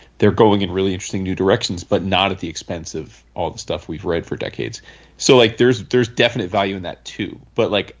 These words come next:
but I love when they have a story they wanna tell where clearly to do some of the things you're doing with the characters, you would offend so many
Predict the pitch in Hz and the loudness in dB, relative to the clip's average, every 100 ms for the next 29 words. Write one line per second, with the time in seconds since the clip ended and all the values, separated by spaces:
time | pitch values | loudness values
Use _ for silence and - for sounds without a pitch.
0 | _ - 101 92 107 101 104 95 92 87 | _ -2 0 2 0 0 -2 -4 -4 -4
1 | 87 87 - 95 92 87 87 87 92 80 | -6 -6 -6 -4 -2 -2 -6 -2 -2 -2
2 | - _ _ _ _ _ - 95 98 - | -4 _ _ _ _ _ 2 2 2 -2
3 | 113 104 98 98 87 - _ _ _ _ | 2 2 2 0 -4 -12 _ _ _ _
4 | _ _ _ - 85 - 120 117 120 104 | _ _ _ -12 -6 2 2 4 2 2
5 | 92 98 98 95 98 110 98 90 98 - | 0 -2 -2 -2 0 0 0 2 0 0
6 | 90 - 92 90 - 82 76 - _ _ | -4 2 2 2 -4 -8 -8 -12 _ _
7 | _ _ _ _ 92 90 90 - - 95 | _ _ _ _ -8 -2 -2 -2 0 2
8 | 90 85 90 - - - 90 87 87 87 | 0 -2 -12 -16 -12 -6 -4 -4 -4 -6